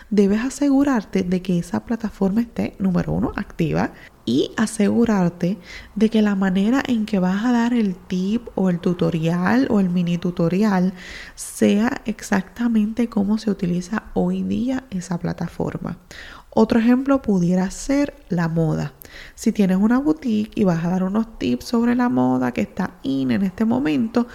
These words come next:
debes asegurarte de que sea así y que no vayas a dar un tip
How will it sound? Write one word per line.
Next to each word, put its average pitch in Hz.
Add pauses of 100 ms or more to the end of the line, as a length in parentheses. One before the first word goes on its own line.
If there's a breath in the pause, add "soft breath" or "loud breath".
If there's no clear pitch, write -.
(340 loud breath)
debes 202
asegurarte 247
de 220
que 185
sea 202
así 208 (300 loud breath)
y 214
que 202
no 175
vayas 214
a 226
dar 233
un 190
tip 208